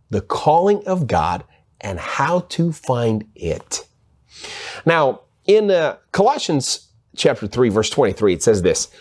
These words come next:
"Work willingly at whatever you do, as though you were working for the Lord rather than for people." It says, "Whatever you do."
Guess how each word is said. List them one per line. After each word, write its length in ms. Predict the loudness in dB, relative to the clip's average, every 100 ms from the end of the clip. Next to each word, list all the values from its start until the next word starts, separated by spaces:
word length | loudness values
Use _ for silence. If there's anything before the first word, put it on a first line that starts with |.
| -20 _ -2
"Work 580 | 2 4 4 2 -6 _
willingly 920 | -4 2 2 2 0 -2 -2 0 -2 -4 _ _ _ _ _ _
at 200 | -2 -2
whatever 460 | 2 4 4 2 2
you 160 | 0
do, 220 | -2 -4 -10 _ _ _ _ _ _ -20 -20 -18 -16 -18 -6 0
as 200 | 2 4
though 120 | 2
you 160 | 4
were 160 | 4 4
working 400 | 4 2 0 -2
for 260 | -2 0 2
the 120 | 2
Lord 400 | 4 4 2 -2 -4
rather 320 | 0 2 0
than 340 | -2 -4 -8
for 200 | -10 -14
people." 680 | -14 -4 -2 0 -2 -6 -10 _ _ _ _ _ _ _ -6
It 100 | 0
says, 240 | 2 2
"Whatever 680 | 2 2 0 -2 -2 2 0
you 280 | 2 0 2
do." 440 | 2 2 -2